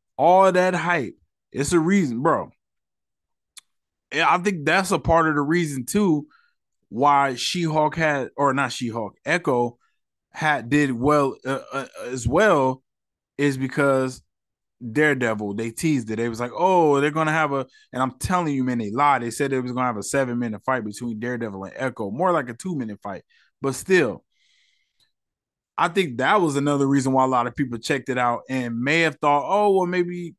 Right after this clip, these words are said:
he'll be in it a lot more." I'm still, you know, I, I was actually a little disappointed, but I get it because I was like,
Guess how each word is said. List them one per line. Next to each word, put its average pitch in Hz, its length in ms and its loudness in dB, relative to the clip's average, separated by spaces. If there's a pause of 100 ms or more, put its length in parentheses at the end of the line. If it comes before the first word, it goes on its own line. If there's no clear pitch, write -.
(160)
he'll 151 220 0
be 147 240 0
in 143 80 -2
it 139 160 -4
a 131 80 -4
lot 135 260 0
more." 131 400 -2 (480)
I'm 139 200 0
still, 131 560 -2 (340)
you 123 120 -6
know, 120 100 -4
I, 110 260 -2 (500)
I 113 60 -6
was 135 80 -4
actually 165 280 0
a 139 40 0
little 135 160 2
disappointed, 127 760 -2 (480)
but 160 440 0 (260)
I 135 160 0
get 165 320 2
it 123 220 -4
because 135 300 -4
I 143 80 2
was 127 200 -2
like, 117 220 -2